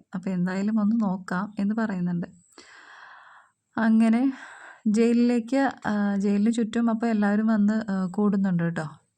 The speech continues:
എന്തായാലും, ആ, റെന സംസാരിക്കുന്നുണ്ട് പുറത്തുള്ളവരോട്. നമ്മുടെ അനുമോളും അനീഷും ഒക്കെ, ആ, ഷാനവാസിന് കട്ട സപ്പോർട്ടായിട്ട്, ആ, വന്ന് നിൽക്കുന്നുണ്ട്,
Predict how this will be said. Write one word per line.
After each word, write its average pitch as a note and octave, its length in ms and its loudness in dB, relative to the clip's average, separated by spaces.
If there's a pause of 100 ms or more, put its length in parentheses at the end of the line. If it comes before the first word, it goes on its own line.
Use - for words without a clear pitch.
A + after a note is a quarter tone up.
(360)
എന്തായാലും, F3 640 -4 (420)
ആ, F3 340 -2
റെന F3+ 260 0
സംസാരിക്കുന്നുണ്ട് G3 880 0
പുറത്തുള്ളവരോട്. F3+ 760 -4
നമ്മുടെ G#3 440 -2
അനുമോളും A#3+ 480 0
അനീഷും G3+ 400 -2
ഒക്കെ, G#3 280 -6 (460)
ആ, F3+ 160 -2 (440)
ഷാനവാസിന് F#3 640 -2
കട്ട G#3 280 -6
സപ്പോർട്ടായിട്ട്, F#3 920 -4 (120)
ആ, F3+ 180 -2
വന്ന് F#3 300 0
നിൽക്കുന്നുണ്ട്, G3+ 640 -2